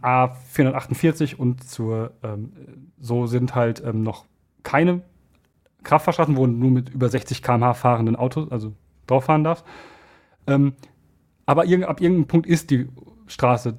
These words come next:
der, die Uni-, die Uni-, Universitätsstraße das. So, und die Universitätsstraße, die, die hat Auf- und Abfahrten zu den Parkhäusern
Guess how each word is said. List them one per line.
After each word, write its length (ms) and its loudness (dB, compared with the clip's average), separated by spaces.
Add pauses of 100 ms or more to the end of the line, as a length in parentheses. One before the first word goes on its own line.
(120)
der, 100 2
die 100 0
Uni-, 180 2
die 100 -6
Uni-, 180 4
Universitätsstraße 1080 -2
das. 280 -10 (680)
So, 240 2 (160)
und 140 2
die 60 -2
Universitätsstraße, 1040 0 (1000)
die, 140 0 (400)
die 80 2
hat 160 0 (220)
Auf- 240 2
und 100 -8
Abfahrten 600 -2 (420)
zu 260 0
den 180 0
Parkhäusern 1120 0